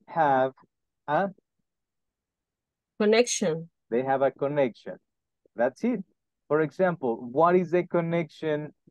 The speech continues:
Speaker 1: in, in this example? What is the connection word?
Speaker 2: But.
Speaker 1: But, correct. This is the connection word. Okay, very good.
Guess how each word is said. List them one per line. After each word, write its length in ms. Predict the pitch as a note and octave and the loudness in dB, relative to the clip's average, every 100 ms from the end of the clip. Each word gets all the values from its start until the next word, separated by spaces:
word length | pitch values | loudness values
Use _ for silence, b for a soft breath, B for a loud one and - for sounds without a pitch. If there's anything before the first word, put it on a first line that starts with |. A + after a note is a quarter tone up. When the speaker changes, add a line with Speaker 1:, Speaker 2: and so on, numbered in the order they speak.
| _ _ _ _ - | _ _ _ _ -6
Speaker 1:
in, 380 | D3+ D3 C#3+ D#3 | -2 0 -2 -4
in 220 | C#3+ C#3+ | -4 -4
this 240 | C3+ C#3 - | -2 -2 -2
example? 680 | C3 - C#3 A2 - F2+ - _ _ _ _ _ _ _ _ _ | -4 0 0 0 -6 -16 -16 _ _ _ _ _ _ _ _ _
What 180 | B2+ D3 | 2 4
is 160 | E3 D3 | 4 0
the 100 | D#3+ | -2
connection 720 | - D3 C#3+ C3+ - C#3+ C#3+ - | -2 0 0 -2 -4 -4 -4 -4
word? 440 | C3+ E3 A2+ F2 _ _ _ _ _ _ _ _ _ _ _ _ _ _ - | 0 4 4 0 _ _ _ _ _ _ _ _ _ _ _ _ _ _ -8
Speaker 2:
But. 340 | E3+ G3+ G3+ - _ _ _ _ _ _ - | 2 4 4 -4 _ _ _ _ _ _ 0
Speaker 1:
But, 220 | C#3 A#2 - _ _ _ _ | 2 2 -2 _ _ _ _
correct. 400 | B2+ A#2+ C#3+ G#2 - _ | -2 2 2 0 -4 _
This 240 | A#2+ C3 D3+ | -8 -8 -10
is 160 | C#3 | -4
the 120 | C3+ | -2
connection 640 | C3+ C3+ A#2+ A#2 A2+ C#3 C3 | 0 -2 0 -2 -4 -6 -4
word. 320 | D3 F3+ B2 _ _ _ _ _ _ _ - | 0 0 -2 _ _ _ _ _ _ _ -8
Okay, 360 | G2+ A2 A2+ E3 _ _ _ _ _ _ | -6 -2 -2 -2 _ _ _ _ _ _
very 200 | G#2 A2+ | -2 0
good. 220 | C#3 F3 | 4 2